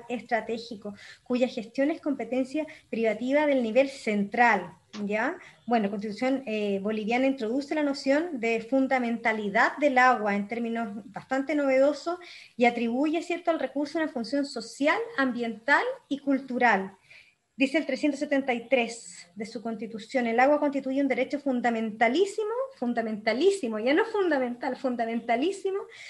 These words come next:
"para la vida, en el marco de la soberanía del pueblo. El Estado promoverá el uso y acceso al agua sobre la base de principios de solidaridad, complementariedad, reciprocidad, equidad, diversidad y sustentabilidad", que, que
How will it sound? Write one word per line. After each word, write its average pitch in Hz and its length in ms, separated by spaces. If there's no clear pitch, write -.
"para 247 220
la 247 120
vida, 226 380
en 233 80
el 233 140
marco 285 300
de 277 60
la 262 140
soberanía 226 520
del 269 200
pueblo. 196 560
El 233 140
Estado 294 340
promoverá 254 520
el 269 100
uso 349 240
y 359 80
acceso 320 480
al 285 100
agua 285 240
sobre 294 200
la 220 100
base 254 240
de 294 40
principios 269 460
de 226 120
solidaridad, 359 1080
complementariedad, 277 1040
reciprocidad, 277 1120
equidad, 311 560
diversidad 254 720
y 220 80
sustentabilidad", 247 1200
que, 208 300
que 196 180